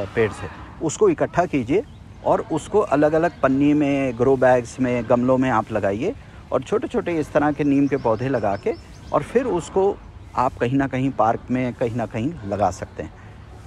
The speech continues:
आप, ये हमारे नीम अभियान के अंतर्गत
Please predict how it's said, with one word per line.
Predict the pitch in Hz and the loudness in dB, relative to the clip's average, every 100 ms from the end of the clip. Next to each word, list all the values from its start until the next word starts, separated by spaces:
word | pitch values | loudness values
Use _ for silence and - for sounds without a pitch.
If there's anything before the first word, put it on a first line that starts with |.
| - - | -10 0
आप, | 135 160 - - - - | 0 0 -6 -20 -18 -6
ये | 127 | -2
हमारे | 143 135 139 151 | 0 2 2 2
नीम | 135 143 156 | 2 2 2
अभियान | 127 117 123 | 0 -2 -2
के | 123 135 | -2 -2
अंतर्गत | 113 120 120 | -2 -2 0